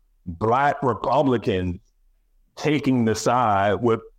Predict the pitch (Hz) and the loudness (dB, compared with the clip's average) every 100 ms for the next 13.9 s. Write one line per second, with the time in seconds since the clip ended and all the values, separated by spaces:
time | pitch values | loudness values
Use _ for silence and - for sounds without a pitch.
0 | _ _ _ _ _ 104 123 156 127 - | _ _ _ _ _ -2 0 2 0 0
1 | 113 104 - - 104 107 104 107 - 107 | 0 0 -2 -6 -4 -2 0 -2 -4 -4
2 | 98 131 139 135 123 123 123 123 95 - | 0 2 2 2 2 2 0 -2 -6 -2
3 | 127 127 127 113 113 92 110 104 107 101 | -2 0 0 2 2 2 2 2 2 -2
4 | - _ _ _ _ - 113 104 98 98 | -8 _ _ _ _ -2 0 2 2 2
5 | 92 - _ _ - 92 87 85 78 76 | 0 -6 _ _ -2 2 2 2 0 -2
6 | 78 _ _ _ _ _ _ _ _ _ | -6 _ _ _ _ _ _ _ _ _
7 | _ _ _ - 113 165 165 147 147 135 | _ _ _ -8 -2 0 0 0 2 2
8 | 127 127 135 135 139 127 117 - - 135 | 2 2 2 0 2 2 0 -2 -2 0
9 | 135 123 135 110 - 135 123 101 95 113 | 0 0 0 -2 -2 -2 0 0 0 2
10 | 117 110 - 127 - 87 - 113 139 110 | 2 0 0 -2 0 -2 0 0 0 0
11 | 139 143 131 101 156 156 131 151 156 170 | -2 0 -2 0 -2 0 -2 -2 0 -2
12 | 143 131 123 127 123 101 95 131 101 - | -2 -4 -2 -2 -2 -6 -2 0 -2 -4
13 | - _ - - - - 110 127 | -18 _ -20 -20 -10 -2 0 0